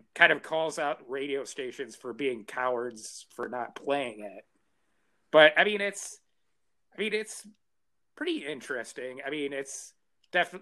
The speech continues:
definitely in the girl group mode, but, I mean, kind of an interesting slice of history, I guess.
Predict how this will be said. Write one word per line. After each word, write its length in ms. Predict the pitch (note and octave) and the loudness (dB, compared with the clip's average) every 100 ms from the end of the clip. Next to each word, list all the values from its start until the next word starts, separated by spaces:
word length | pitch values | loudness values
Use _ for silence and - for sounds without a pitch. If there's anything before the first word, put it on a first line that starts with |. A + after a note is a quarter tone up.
| C3 | -2
definitely 460 | F3+ F#3 F#3 E3 | -2 0 -4 -4
in 80 | C#3+ | -2
the 100 | D3 | -4
girl 280 | C3+ C3+ C3+ | -2 -2 -2
group 260 | C#3 B2 - | -4 -8 -8
mode, 480 | A#2+ A#2 A#2 B2+ B2+ | -6 -4 -6 -6 -2
but, 280 | A#2+ A#2 - | -2 -2 -6
I 60 | B2+ | -2
mean, 380 | C3+ C3 A#2+ A2 _ _ _ _ _ _ _ _ _ | 0 0 -2 -12 _ _ _ _ _ _ _ _ _
kind 160 | F3 E3 | 2 4
of 60 | |
an 200 | D3+ C#3 A#2+ - - | 2 0 -4 -14 -10
interesting 800 | C#3 C#3 C3+ - C3 A#2 A#2 A2 - - | -10 -8 -8 -6 -8 -8 -12 -16 -20 -20
slice 400 | - C3+ A#2+ C#3 | -10 -6 -4 -6
of 100 | G#2+ | -8
history, 480 | C3+ C#3 - A2 G2+ | -6 -6 -6 -8 -8
I 120 | G2+ | -8
guess. 580 | G#2 F#2+ G2+ - - | -10 -10 -8 -8 -8